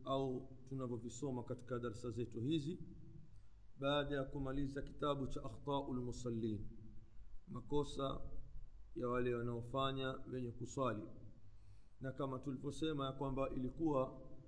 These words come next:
tusome kitabu hichi kwa munasaba wa kuingiliwa na mwezi wa Ramadhan,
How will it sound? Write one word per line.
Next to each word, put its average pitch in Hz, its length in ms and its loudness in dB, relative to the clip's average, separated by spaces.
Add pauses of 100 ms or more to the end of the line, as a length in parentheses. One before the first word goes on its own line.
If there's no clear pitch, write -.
(640)
tusome 147 440 2
kitabu 143 340 -2
hichi 139 440 2 (460)
kwa 143 100 2
munasaba 139 600 4
wa 131 60 2
kuingiliwa 135 480 2
na 131 100 2
mwezi 147 320 0
wa 123 60 2
Ramadhan, 123 540 4